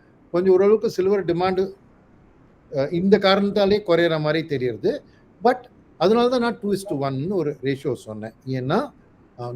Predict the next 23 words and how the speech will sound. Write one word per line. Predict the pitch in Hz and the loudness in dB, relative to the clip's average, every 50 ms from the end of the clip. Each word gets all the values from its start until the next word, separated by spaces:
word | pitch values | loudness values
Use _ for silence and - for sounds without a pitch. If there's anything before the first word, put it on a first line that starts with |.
| 117 120 | 0 6
கோல்டுக்கு | 175 208 240 247 214 220 - - 180 | 8 8 8 8 6 2 0 0 -2
வந்து | 165 170 214 269 262 185 | -4 -4 -4 -6 -6 -6
டெஃபினட்டா | 123 131 123 - 180 190 190 196 220 220 220 - - | -6 -6 -6 -4 -6 -6 -2 -2 -2 -4 -4 -6 -6
கிளியரா | 160 165 196 196 202 208 233 262 247 - - - - | 0 2 2 4 4 2 0 -2 -4 -8 -14 -10 -4
சேஃப் | 170 175 175 - | -2 -2 -2 -2
ஹேவன் | 175 165 151 151 147 143 131 | -2 -4 -4 -4 -6 -6 -6
டிமாண்ட் | 131 135 135 147 170 196 196 - - _ _ _ _ - | -6 -6 -6 -6 -6 -8 -10 -12 -16 _ _ _ _ -8
நம்பர் | 120 123 120 131 120 | -6 -4 -2 -2 -2
ஒன். | 113 127 135 135 - _ _ _ _ _ _ _ _ _ _ - - 214 | -2 -2 -4 -4 -6 _ _ _ _ _ _ _ _ _ _ 0 2 4
சில்வருக்கு | 226 247 262 269 254 - 220 | 6 8 10 8 8 8 6
வந்து | 214 208 208 220 302 330 285 - - - 131 | 0 0 2 0 0 -2 -4 -6 -12 -10 2
கோல்டு | 123 160 202 233 247 240 226 | 6 10 10 10 10 10 8
ரொம்ப | 196 190 196 202 233 202 | 4 4 4 4 4 2
அதிகமா | 170 156 185 196 214 220 220 | 2 2 0 0 2 2 2
விலை | 208 190 190 196 208 | 2 2 2 2 2
இருக்கு | 202 185 190 - 208 220 233 226 | 0 0 0 0 0 0 0 0
அப்படிங்கிறவங்க | 190 175 170 180 214 214 214 214 220 202 | 0 -2 -2 -2 -2 0 2 2 2 2
கொஞ்சம் | 208 196 196 190 196 - | 0 0 -2 -2 -2 -2
சில்வருக்கு | 190 185 190 190 165 170 - - | -2 -2 -2 -4 -6 -8 -12 -12
ஷிஃப்ட் | 170 - - | -12 -12 -10
பண்றாங்க. | 170 156 143 143 143 143 151 156 156 165 165 - - - - - - - | -10 -8 -8 -8 -8 -6 -6 -4 -6 -6 -8 -12 -20 -20 -20 -12 -4 0
இன்னும் | 214 233 247 247 226 180 | 2 2 4 4 4 6
கோல்டு | 175 208 220 233 240 226 226 220 214 - - - | 10 12 12 12 12 12 10 10 10 8 4 -4